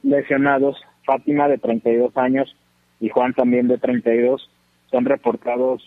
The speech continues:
graves de salud a consecuencia de, de las lesiones en la cabeza, los golpes en la cabeza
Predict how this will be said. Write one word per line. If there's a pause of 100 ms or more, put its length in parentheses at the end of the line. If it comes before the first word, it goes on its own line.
graves
de
salud
a
consecuencia
de,
de
las
lesiones
en
la
cabeza,
los
golpes
en
la
cabeza